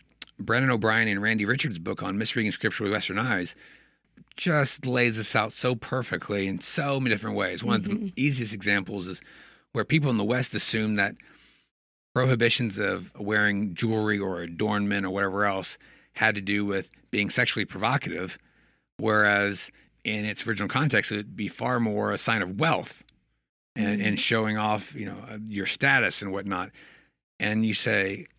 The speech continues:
Speaker 1: "Well, that doesn't sound right." Well, who says because of your cultural context?
Speaker 2: Right.
Speaker 1: Um,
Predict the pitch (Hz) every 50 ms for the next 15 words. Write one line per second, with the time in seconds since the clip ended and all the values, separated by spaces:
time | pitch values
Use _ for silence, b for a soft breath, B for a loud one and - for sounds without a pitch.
0 | _ - 160 117 113 110 107 101 101 101 107 - - 123 123 139 143 127 110 104
1 | 98 - - 107 101 95 92 92 87 85 90 107 110 120 117 113 110 113 - -
2 | 143 147 160 151 - 156 165 165 123 95 92 110 - 117 110 107 104 98 104 101
3 | 98 101 110 101 95 98 107 123 127 - 147 147 139 160 151 139 151 147 156 156
4 | 170 170 170 175 - - - - - 208 202 202 208 208 - - _ _ _ -
5 | - 117 113 110 101 98 90